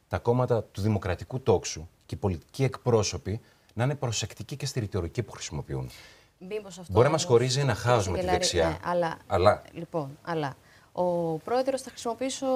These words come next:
Speaker 2: την, τα λόγια του Προέδρου της Νέας Δημοκρατίας, ότι, ε, πώς μπορεί ο, να αναφέρεται ο Αλέξης Τσίπρας, ε, στο ότι, α, όλο αυτό είναι κουτσομπολιό, από τη στιγμή που και ο ίδιος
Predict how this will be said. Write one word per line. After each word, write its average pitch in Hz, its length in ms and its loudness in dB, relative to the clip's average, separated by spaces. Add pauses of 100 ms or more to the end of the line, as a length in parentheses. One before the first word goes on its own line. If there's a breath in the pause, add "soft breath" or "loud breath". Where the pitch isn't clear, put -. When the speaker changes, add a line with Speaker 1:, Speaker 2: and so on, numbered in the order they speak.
(160)
Speaker 2:
την, 233 100 -4 (560)
τα 185 100 -6
λόγια 233 380 -2
του 202 320 -12
Προέδρου 202 380 -6
της - 140 -18
Νέας 190 180 -8
Δημοκρατίας, 160 640 -6 (600 soft breath)
ότι, 180 480 -2 (560 soft breath)
ε, 165 160 0 (140)
πώς 302 240 -2
μπορεί 202 560 -2 (140)
ο, 175 40 -4 (500)
να 185 400 -4 (140)
αναφέρεται 170 920 0
ο 151 260 -4
Αλέξης 165 400 -8
Τσίπρας, 143 680 -6
ε, 156 240 -2
στο 147 600 -4
ότι, 147 300 -6
α, - 140 -2
όλο 185 180 2
αυτό 190 180 -6
είναι 214 100 -6
κουτσομπολιό, 160 640 -4
από 190 100 -8
τη 202 80 -12
στιγμή 214 240 -6
που 269 180 -6
και - 120 0
ο 220 100 2
ίδιος 202 600 -4